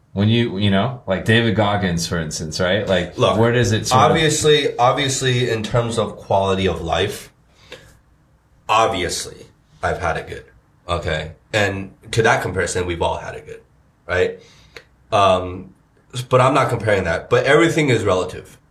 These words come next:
Speaker 2: at the end of the day, right? So, so, you know, a person, you know, who is in, you know, like, dire straits,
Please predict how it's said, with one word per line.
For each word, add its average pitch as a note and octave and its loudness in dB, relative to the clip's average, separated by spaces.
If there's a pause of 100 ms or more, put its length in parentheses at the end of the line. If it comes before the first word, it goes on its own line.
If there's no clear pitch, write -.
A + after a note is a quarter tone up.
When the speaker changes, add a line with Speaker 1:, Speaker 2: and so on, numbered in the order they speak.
(140)
Speaker 2:
at F#2 -6
the F#2 -2
end F2 -2
of D#2+ -6
the D#2+ -8
day, D#2 -12 (520)
right? G#2 4
So, A#2 2 (420)
so, C3 4
you C#3+ 2
know, B2+ 4
a B2 2
person, D#3+ 0
you C3 2
know, A#2 2 (1200)
who B2+ 2
is A#2 0
in, G#2 -2
you G#2+ -4
know, F2 -2
like, - -6 (300)
dire G2+ 2
straits, - -6